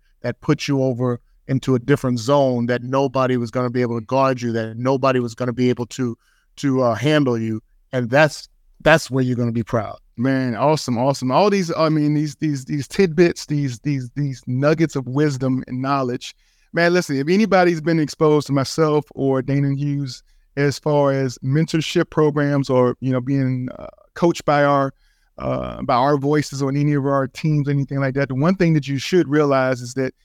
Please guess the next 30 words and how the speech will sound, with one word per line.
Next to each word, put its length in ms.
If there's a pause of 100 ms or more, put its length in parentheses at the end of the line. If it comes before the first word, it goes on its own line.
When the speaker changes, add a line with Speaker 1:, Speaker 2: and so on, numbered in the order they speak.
(320)
Speaker 2:
it's 380 (100)
fundamentals. 640 (200)
Speaker 1:
Yeah. 200
Speaker 2:
Everything 640 (120)
that 120
I 200
believe 480
in 160
has 240
to 80
do 100
with 120 (180)
teaching 420
kids 540 (560)
fundamentally 720
sound 600
football, 760 (400)
basketball, 760
baseball, 500
whatever 300
it 80
is, 280 (100)
I'm 180
coaching 340
the 60
fundamentals. 580 (400)
I 200
do 240
not 300
care 600